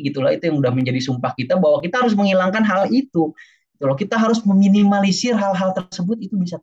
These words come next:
terjadi gitu loh. Memang, teman-teman, tidak ada jaminan bahwa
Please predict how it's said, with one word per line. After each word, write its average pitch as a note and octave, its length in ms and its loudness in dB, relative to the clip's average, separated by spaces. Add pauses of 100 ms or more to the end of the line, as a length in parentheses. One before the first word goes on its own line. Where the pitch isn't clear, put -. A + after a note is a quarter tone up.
terjadi C#3+ 480 -10
gitu - 240 -20
loh. - 160 -20 (480)
Memang, E3+ 400 0
teman-teman, B2+ 560 -4
tidak C3+ 240 -4
ada C3+ 160 -6
jaminan C3+ 560 -4 (400)
bahwa C#3 640 0